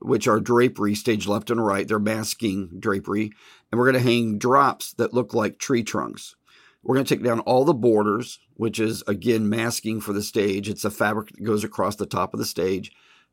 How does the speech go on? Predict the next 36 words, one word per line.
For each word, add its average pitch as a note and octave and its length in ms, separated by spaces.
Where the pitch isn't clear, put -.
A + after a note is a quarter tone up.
We're B2 80
gonna B2+ 100
take A2+ 180
down A#2 200
all B2+ 320
the C#3 100
borders A#2 540
and G#2+ 160
hang A2 300
up A2+ 240
what A#2 220
looks A#2+ 360
like G#2+ 380
basically A2 540
the G#2 120
bottom A2+ 400
of G#2 80
the F#2+ 80
trees F2+ 720
or G2+ 260
the G2 120
canopy A#2+ 500
of G2+ 80
the F#2+ 80
trees F#2 480
above F#2 300
the F2+ 80
forest. - 540
And C#3 540
this D#3+ 240
is D3 100
gonna C#3 160
go A#2+ 160
four C#3 460
layers A#2 500
deep. G#2+ 400